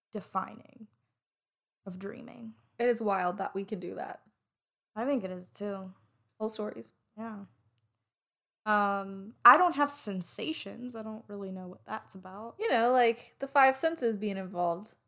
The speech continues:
Speaker 2: Maybe, like, jumping in your sleep or moving. You know,
Speaker 1: I
Speaker 2: if you
Speaker 1: used to sit up in my sleep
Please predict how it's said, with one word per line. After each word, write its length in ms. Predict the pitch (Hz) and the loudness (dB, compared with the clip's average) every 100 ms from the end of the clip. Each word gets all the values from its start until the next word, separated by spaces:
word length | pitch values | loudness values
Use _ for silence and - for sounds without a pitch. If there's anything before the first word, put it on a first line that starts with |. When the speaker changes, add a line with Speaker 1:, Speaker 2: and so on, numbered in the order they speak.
| _ - | _ -2
Speaker 2:
Maybe, 280 | 311 359 | 0 4
like, 200 | 339 254 | 6 6
jumping 360 | 208 220 226 262 | 4 0 2 0
in 100 | 247 | 0
your 100 | 233 | -2
sleep 460 | 226 - 247 269 214 | -4 -4 -4 -4 -4
or 80 | |
moving. 560 | 196 196 214 214 208 202 - _ _ - | -4 -2 -2 0 -2 -4 -8 _ _ -2
You 80 | 247 | 8
know, 60 | |
Speaker 1:
I 20 | 254 | 8
Speaker 2:
if 60 | |
you 60 | 285 | 8
Speaker 1:
used 160 | 226 | 2
to 60 | 285 | -2
sit 240 | - 220 | 0 2
up 220 | 202 214 220 | 2 0 -4
in 80 | |
my 140 | 190 185 | -14 -16
sleep 320 | - 202 | -20 -20